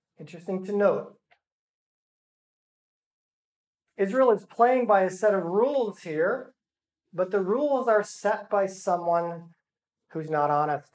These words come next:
Hmm. I wonder if that ever happens to us.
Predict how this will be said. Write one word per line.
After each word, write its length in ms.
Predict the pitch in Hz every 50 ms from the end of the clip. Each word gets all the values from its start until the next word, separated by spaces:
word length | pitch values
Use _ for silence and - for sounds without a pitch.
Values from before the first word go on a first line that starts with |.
| _ _ _ _ _ _ _ _ _
Hmm. 460 | 190 185 175 160 143 120 113 110 101 95 _ _ _ _ _ _ _ _ _ _ _ _ _ _ _ _
I 80 | 165 139
wonder 400 | 131 135 170 190 214 226 220 196
if 140 | 190 - -
that 340 | 165 160 160 170 170 - _
ever 280 | 175 156 151 165 160
happens 480 | 143 139 135 120 120 _ 127 127 123 - - -
to 160 | 139 127 131
us. 460 | 135 131 113 110 - - - _